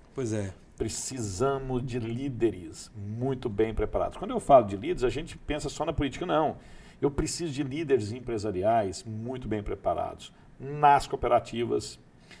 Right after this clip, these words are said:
Speaker 2: nos sindicatos, nas empresas, nas associações e na, e no, e no ente público.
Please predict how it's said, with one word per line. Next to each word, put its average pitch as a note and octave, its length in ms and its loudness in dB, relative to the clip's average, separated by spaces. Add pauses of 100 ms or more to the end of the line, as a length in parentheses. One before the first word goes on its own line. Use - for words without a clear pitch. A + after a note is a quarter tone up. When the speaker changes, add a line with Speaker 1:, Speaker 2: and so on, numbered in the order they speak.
(220)
Speaker 2:
nos B2+ 580 0
sindicatos, G#2 760 -6 (140)
nas C#3 640 6
empresas, G2+ 760 0 (200)
nas C3+ 480 4
associações G#2 960 -4 (300)
e A#3 100 0
na, G#3 320 -2
e D3 120 2
no, C#3+ 260 -2 (120)
e C#3+ 140 2
no D#3+ 180 -4
ente C#3 200 -4
público. D#3 500 -4